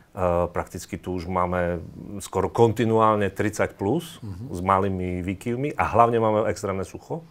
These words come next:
Speaker 1: ktoré spôsobuje, zase má dopad na energetiku.
Speaker 2: Mhm, mhm.
Speaker 1: Od vodných elektrární počnúc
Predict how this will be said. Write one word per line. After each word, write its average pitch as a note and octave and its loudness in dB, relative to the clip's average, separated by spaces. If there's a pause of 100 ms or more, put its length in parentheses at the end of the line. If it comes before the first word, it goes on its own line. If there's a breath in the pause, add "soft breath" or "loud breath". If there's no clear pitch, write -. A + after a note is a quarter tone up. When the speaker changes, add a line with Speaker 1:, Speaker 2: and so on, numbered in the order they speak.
(480 loud breath)
Speaker 1:
ktoré G#2+ 2
spôsobuje, G2+ 0
zase G2+ 2
má G2 2
dopad G2 0
na F#2 0
energetiku. F#2+ -4
Speaker 2:
Mhm, A2+ -10
mhm. - -8
Speaker 1:
Od G#2+ 6
vodných A2 2
elektrární G2+ 2
počnúc B2 -6